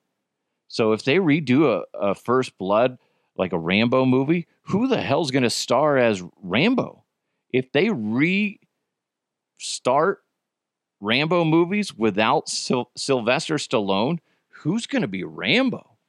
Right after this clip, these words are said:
I don't know who that is. Maybe it's somebody we don't really know, but you have to be a badass.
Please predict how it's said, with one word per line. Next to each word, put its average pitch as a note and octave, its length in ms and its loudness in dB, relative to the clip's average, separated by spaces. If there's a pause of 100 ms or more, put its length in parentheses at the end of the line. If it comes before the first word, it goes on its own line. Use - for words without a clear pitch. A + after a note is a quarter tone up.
(880)
I G#3 140 0
don't G#3+ 200 2
know A3+ 160 2
who C#3+ 160 2
that E3 220 2
is. A#3 420 -2 (440)
Maybe F3+ 260 2
it's D#3 100 -2
somebody D#3+ 360 2
we C3+ 160 2
don't C#3 260 -2
really C3 240 2
know, A2 480 0 (880)
but G#2+ 320 0
you G2 180 -10
have A#2 280 -4
to C#3 80 -4
be G#2 440 0
a F2+ 60 -10
badass. G2 960 -2